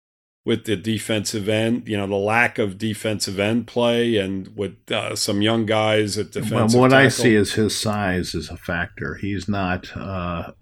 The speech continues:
Speaker 2: he's not very stout.
Speaker 1: Yeah. Well, I mean, Mike, there's guys all around the league that aren't very stout that are playing so, a real, at a really high level at that linebacker position. Um,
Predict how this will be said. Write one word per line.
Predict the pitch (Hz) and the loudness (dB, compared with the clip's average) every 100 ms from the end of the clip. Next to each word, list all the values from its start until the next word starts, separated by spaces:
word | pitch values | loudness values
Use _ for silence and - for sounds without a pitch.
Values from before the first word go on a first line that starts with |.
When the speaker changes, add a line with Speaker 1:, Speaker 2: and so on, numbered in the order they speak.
| - - | -20 -8
Speaker 2:
he's | 120 104 | -4 4
not | 127 117 | 4 6
very | 113 92 | 4 2
stout. | - 101 - - - _ _ | 2 0 0 -6 -20 _ _
Speaker 1:
Yeah. | 110 101 95 90 - _ _ | 0 2 2 0 -10 _ _
Well, | - 196 233 - | 2 4 4 2
I | 165 | 0
mean, | 170 170 | 2 4
Mike, | 175 170 | 4 2
there's | 160 185 170 | 2 0 2
guys | 170 165 151 | 4 4 4
all | 135 143 | 2 4
around | 139 139 131 | 4 2 2
the | 117 | 0
league | 120 135 117 | 2 0 2
that | 104 | 0
aren't | 101 101 101 | 2 0 -2
very | 95 104 101 | -2 -2 -2
stout | - - 110 104 | -2 -2 0 -2
that | 107 98 | -2 -4
are | |
playing | 95 110 104 104 | -4 -4 -2 -2
so, | 92 107 | -4 -6
a | 110 117 | -2 0
real, | 107 147 143 | 2 4 6
at | 127 | 6
a | 117 | 4
really | 123 143 117 | 4 4 6
high | 120 113 | 4 4
level | 113 117 107 104 | 4 4 4 2
at | 104 101 | 0 -2
that | 104 104 | -4 -4
linebacker | 107 107 107 104 104 95 98 90 _ - | 0 0 0 0 -2 -4 -8 -10 _ -2
position. | 120 110 175 - - - _ - - - - | 2 6 4 4 -2 -6 _ -20 -20 -20 0
Um, | 120 113 113 113 110 | 6 8 8 4 2